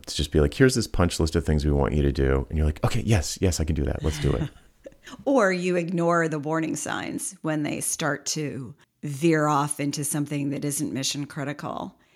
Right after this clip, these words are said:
Speaker 2: And because it, it, this is an audition for them too. When you see how they react, chances are that's how they're going to be in the project. So if you've got a dysfunctional team that you're working with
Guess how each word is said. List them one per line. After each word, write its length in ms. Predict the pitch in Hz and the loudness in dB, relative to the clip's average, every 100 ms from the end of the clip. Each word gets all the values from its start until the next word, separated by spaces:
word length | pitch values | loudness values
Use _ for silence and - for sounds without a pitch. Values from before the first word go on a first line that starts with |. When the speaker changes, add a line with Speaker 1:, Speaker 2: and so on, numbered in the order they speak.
| _ _ | _ _
Speaker 2:
And 560 | - 151 143 139 135 - - 160 | -4 -2 0 0 -2 -6 -12 -6
because 480 | 196 208 180 - - | 0 2 2 -2 -6
it, 240 | 190 196 - | -2 -2 -2
it, 160 | 214 - | -4 -2
this 200 | 233 254 | -2 0
is 160 | 339 294 | 0 2
an 140 | 226 | 2
audition 760 | 180 160 165 196 - 165 147 147 | 2 2 0 0 0 0 0 -2
for 340 | - 170 151 | -4 -2 -2
them 560 | 139 139 175 170 139 139 | -2 -2 0 0 -2 -4
too. 480 | - 214 - - - - - | -2 -4 -4 -12 -16 -20 0
When 220 | 175 165 | 4 4
you 180 | 180 247 | 4 2
see 240 | - 233 | 0 0
how 280 | 202 185 165 | -2 0 0
they 320 | 147 165 185 190 | 0 0 2 0
react, 640 | 165 147 156 214 247 - - - | 0 0 0 0 -4 -14 -16 -8
chances 420 | - 262 277 185 185 | -2 0 0 0 2
are 160 | 196 | 2
that's 300 | 151 156 170 | 2 0 0
how 100 | 185 | -2
they're 160 | 151 147 | -2 -2
going 240 | 156 151 | 0 0
to 60 | 139 | -2
be 200 | 170 156 | -2 0
in 100 | 139 | -2
the 80 | 139 | -4
project. 520 | 185 240 185 - - | -2 -2 -2 -8 -4
So 160 | - | 0
if 160 | 175 170 | 0 0
you've 160 | 226 220 | -2 2
got 180 | 170 160 | 2 2
a 100 | 147 | 0
dysfunctional 840 | - 185 - 185 185 - 170 151 | -2 -4 -2 -2 -2 0 0 -2
team 380 | - 180 175 190 | -4 -2 -2 -2
that 220 | 196 - | -2 -4
you're 80 | 208 | -4
working 360 | 208 208 226 | -6 -6 -6
with 320 | 220 226 254 | -4 -4 -6